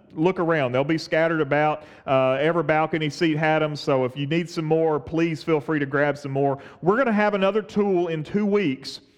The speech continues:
that will be available for you as well that's similar to the door hangers but a little bit different. So, uh, so we'll, we'll give you those in a couple of weeks as kind of a last-minute push to homecoming. Uh, but I'm excited. I want, I'd love to see this place packed and, and people standing in the back because there's no room, and I think we can do that.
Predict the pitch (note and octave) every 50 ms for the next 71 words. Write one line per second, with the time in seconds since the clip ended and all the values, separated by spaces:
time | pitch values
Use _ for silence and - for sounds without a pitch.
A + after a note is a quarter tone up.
0 | _ _ - D#3 D#3+ D3+ D#3 D3 D#3+ D#3+ D#3+ D3+ D3 D#3 D#3+ E3 D#3 D3+ D3 -
1 | E3 E3+ D#3 D3+ D3 C#3+ C3 C#3 D3+ D#3 D#3 D3+ C#3 C3+ A#2+ - - - G3 G3
2 | G3+ G3+ G3+ F#3 - F#3 E3+ D#3+ D3 D#3+ E3 E3 D#3+ E3 D#3+ D#3 D#3 D#3 D3+ C#3+
3 | C#3 D3 C#3+ C3 C3 C3+ D#3 E3 D#3+ E3 D3+ B2+ D#3 D#3 D3 D#3 D3+ D3 - -
4 | - - - - - - - D#3+ C#3+ C#3 C3+ C3+ C#3+ C#3 C3 B2+ B2 B2 - -
5 | D3 C3 C3 C3+ D#3 D#3+ D#3 D3 C#3+ D3+ D#3+ D#3+ D3+ C#3+ D#3+ E3 D3+ D#3 D#3 D3
6 | D3+ D3+ D#3 D#3+ C#3+ D#3 C#3 C3+ C#3 D#3 D3+ C#3+ D3 C#3+ C3+ C#3 D3+ D#3 D3 C#3
7 | - C#3 B2+ - - C#3+ C#3 C3+ B2+ A#2+ A#2+ B2+ C3 C3 C#3 C3+ - C#3 C#3+ C#3
8 | C3+ - - - - D3+ D3 C#3+ C3+ - - B2+ A#2 C#3 C#3+ D3+ D3+ - E3+ D#3+
9 | D#3+ D#3+ D#3 D#3+ - - - - - - - - B2 A#2+ A2+ A#2+ C3+ F3+ A3+ C#4
10 | A3 D3 - - F#3 F3 F#3 G3 G3 G3+ F3+ D3 D#3+ F3 F#3 F#3 F3+ E3+ D#3 -
11 | D#3+ D#3 E3 E3 E3 E3+ F3 E3+ E3 D#3 - - E3+ D#3+ E3 D#3 D#3+ - - E3
12 | D#3 D#3 E3 - F3 E3+ E3+ E3+ D#3 D3 - - C3+ C3 B2+ B2+ B2 A#2+ - A#2+
13 | A#2+ A#2+ A#2+ A#2+ A#2+ A#2+ A#2 E3 E3 E3 D#3 C#3+ C3 - - D#3+ E3 D#3+ D#3 D#3
14 | D#3+ D#3 D3+ C#3 D3+ C#3+ C#3 C#3 - - B2+ - C3+ B2+ B2 C3 B2 B2 C#3 C3
15 | B2+ B2+ C3+ C3+ C#3 D3+ F3 A#3 C#4+ - G#3+ E3+ D3 D#3 D#3+ D#3 F3+ E3 D#3 E3
16 | D#3 C3 A2+ G#2 F#2+ - - -